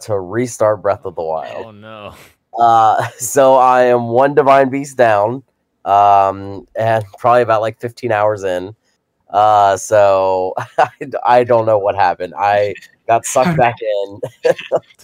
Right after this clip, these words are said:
Speaker 1: So yeah, now I'm playing Zelda again, and I couldn't start my, like, previous save because, like, I literally knew none of the controls. I knew none of the recipes that I knew before, anything that I had to do. I was just like, "I have no idea, so let me start over."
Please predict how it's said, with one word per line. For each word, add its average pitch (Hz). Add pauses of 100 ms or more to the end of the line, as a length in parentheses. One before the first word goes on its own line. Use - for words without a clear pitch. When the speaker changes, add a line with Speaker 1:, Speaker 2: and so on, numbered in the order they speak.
(500)
Speaker 1:
So 123
yeah, 123
now 117
I'm 120
playing 117
Zelda 110
again, 107
and 139
I 170
couldn't 214
start 160
my, 127
like, 120 (220)
previous 127
save 87
because, 117
like, 127 (380)
I 151
literally 175
knew 147
none 127
of 117
the 113
controls. 95
I 135
knew 147
none 131
of 147
the 139
recipes 123
that 110
I 107
knew 107
before, 123 (320)
anything 139
that 120
I 113
had 120
to 110
do. 113
I 113
was 113
just 117
like, 104
"I 110
have 107
no 101
idea, 95
so 95
let 98
me 107
start 101
over." 87